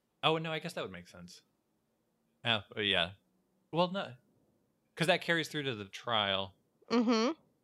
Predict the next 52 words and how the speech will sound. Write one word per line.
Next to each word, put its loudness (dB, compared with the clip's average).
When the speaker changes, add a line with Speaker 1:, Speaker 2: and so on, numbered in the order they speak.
Speaker 1:
But 2
no, 4
she's 0
wearing 2
that 4
anyways, -2
'cause -6
he 0
doesn't -2
pull 2
that, -4
uh, 0
inspect-, -4
uh, 2
Conductor 0
doesn't -4
pull -4
that 0
out 0
of -6
his -10
jacket. -6
She's -2
wearing 2
that 0
when -12
he -12
pulls -8
it -6
off 0
to -14
capture -6
a -8
tear, -8
right? -8
Speaker 2:
I 6
thought 2
Speaker 1:
Or -6
Speaker 2:
he -2
Speaker 1:
maybe 4
Speaker 2:
was 0
Speaker 1:
not. -4
Speaker 2:
wearing 0
it. -4
He -2
was 0
wearing 2
it, -4
'cause -6
when 0
he -4
comes, 0